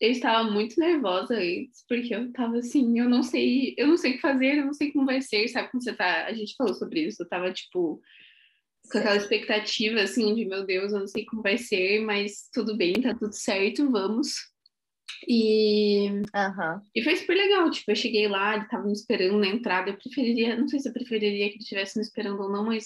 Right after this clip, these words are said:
Speaker 1: enfim. E aí a gente foi, naquele, o, o, eu acho que os primeiros, tipo, minutos são os piores, porque você tá muito numa, ah, ah,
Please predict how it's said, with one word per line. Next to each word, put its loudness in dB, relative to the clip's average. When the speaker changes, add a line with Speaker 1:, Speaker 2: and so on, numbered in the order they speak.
Speaker 1:
enfim. 0
E 4
aí 4
a 4
gente 0
foi, 4
naquele, 2
o, 0
o, 2
eu 0
acho -4
que 0
os -6
primeiros, 2
tipo, -4
minutos -2
são 2
os 0
piores, 0
porque -2
você 2
tá 0
muito 4
numa, 6
ah, 0
ah, 0